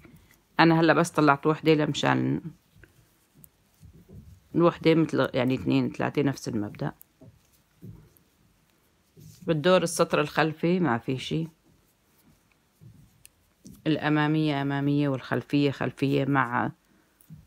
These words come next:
بس اللي لفيناها بدنا نشتغلها غرزة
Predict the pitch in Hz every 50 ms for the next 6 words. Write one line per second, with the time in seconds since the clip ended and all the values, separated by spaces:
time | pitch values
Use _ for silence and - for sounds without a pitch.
0 | _ _ _ _ _ _ _ _ _ _ _ _ _ _ - 156 156 156 - -
1 | 156 143 143 143 147 147 - - 151 147 151 151 151 147 147 151 160 170 175 170
2 | - - 123 120 123 123 123 - - - 135 127 143 139 143 147 156 165 175 -
3 | 123 127 123 117 113 -